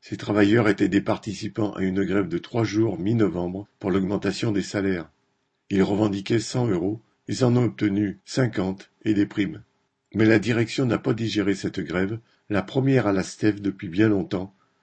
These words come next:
dans laquelle elle a été obligée de faire quelques concessions, la grève partie de la logistique étant en train de s'étendre au secteur transport. Elle a choisi manifestement de se venger pour reprendre les choses en main.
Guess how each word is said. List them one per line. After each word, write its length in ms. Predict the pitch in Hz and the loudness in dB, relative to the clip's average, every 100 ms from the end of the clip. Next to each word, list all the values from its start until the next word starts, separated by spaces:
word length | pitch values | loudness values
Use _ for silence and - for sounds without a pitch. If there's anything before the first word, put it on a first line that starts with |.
| - | -2
dans 100 | 107 | 2
laquelle 380 | 110 110 147 127 | 2 4 4 4
elle 140 | 101 | 4
a 40 | |
été 220 | 104 107 120 | 4 4 0
obligée 320 | 110 113 135 | 0 0 0
de 100 | 107 | 0
faire 240 | - 120 | 0 -4
quelques 300 | - 117 104 | -4 -4 -4
concessions, 680 | - 110 - 104 - 98 - _ _ | -4 -4 -4 -4 -4 -6 -8 _ _
la 160 | 95 98 | -4 -2
grève 440 | 92 107 123 113 | 0 2 2 0
partie 400 | - - - 127 | -6 -8 -6 -4
de 80 | 95 | -2
la 160 | 90 90 | 0 2
logistique 720 | 107 98 98 - 107 101 - - | 4 4 0 -6 -10 -10 -14 -4
étant 300 | 120 127 123 | -2 0 0
en 120 | 113 98 | -2 -4
train 200 | - 120 | -2 -2
de 120 | 98 | -2
s'étendre 720 | - 110 101 107 101 101 - | -4 -2 -2 -2 -2 -2 -2
au 80 | 98 | -4
secteur 420 | - 95 110 90 | -4 -6 -6 -8
transport. 680 | - 95 - 98 92 82 135 _ _ _ _ _ _ _ _ _ _ | -8 -10 -8 -4 -4 -6 -16 _ _ _ _ _ _ _ _ _ _
Elle 140 | 92 104 | 0 2
a 60 | |
choisi 380 | 113 143 127 117 | 2 0 0 0
manifestement 800 | 113 120 107 123 - 120 113 113 | 0 0 0 0 0 0 0 0
de 100 | 90 | -2
se 160 | - | -4
venger 420 | 98 107 101 95 113 | -4 -2 0 0 0
pour 220 | 101 78 | -2 -4
reprendre 420 | 98 - 113 98 | -6 -4 -4 -2
les 140 | 82 | -2
choses 260 | 80 107 90 | -4 -6 -6
en 80 | 87 | -6
main. 220 | 90 | -6